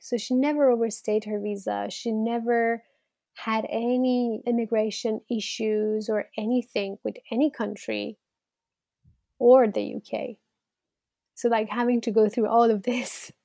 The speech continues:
<laughs> is just, yeah, it's just ridiculous.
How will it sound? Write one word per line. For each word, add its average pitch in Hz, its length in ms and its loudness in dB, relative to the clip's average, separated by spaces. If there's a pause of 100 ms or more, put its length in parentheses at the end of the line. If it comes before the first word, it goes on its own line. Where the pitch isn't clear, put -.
(200)
<laughs> - 320 -14
is 202 220 2
just, 208 460 -6 (160)
yeah, - 260 -2 (440)
it's - 220 -6
just - 240 -6
ridiculous. - 760 -12